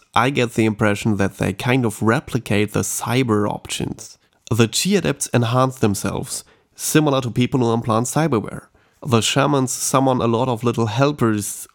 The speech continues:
like the jockeys do with their drones. And the mages feel like a magical equivalent of people with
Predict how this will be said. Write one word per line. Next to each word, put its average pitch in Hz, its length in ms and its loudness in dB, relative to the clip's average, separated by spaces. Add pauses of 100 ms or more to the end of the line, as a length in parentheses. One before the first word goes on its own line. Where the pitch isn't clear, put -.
like 110 400 -2
the 120 120 0
jockeys 131 440 0
do 113 140 0
with 101 180 0
their 101 140 -2
drones. 107 600 0 (300)
And 110 160 2
the 113 80 2
mages 147 560 0
feel 139 240 2
like 143 320 0
a 160 80 4
magical 127 480 0
equivalent 139 480 2
of - 140 -10
people 131 260 2
with 113 160 0